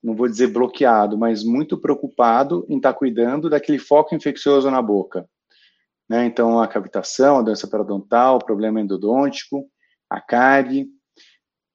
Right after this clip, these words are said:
podemos ter, eh, uma série de toxicidades dentro da boca.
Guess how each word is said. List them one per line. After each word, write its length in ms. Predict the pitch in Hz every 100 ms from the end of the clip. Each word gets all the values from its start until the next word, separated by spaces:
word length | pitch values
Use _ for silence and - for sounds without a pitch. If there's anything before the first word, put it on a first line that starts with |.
| _ -
podemos 360 | 117 117 113 110
ter, 400 | 123 120 113 -
eh, 680 | 113 107 107 107 104 107
uma 220 | 113 117 117
série 280 | - 123
de 160 | 110 107
toxicidades 1200 | 127 - - - - 98 110 123 139 120 120 - -
dentro 240 | 117 101
da 140 | 107 98
boca. 460 | 107 135 139 151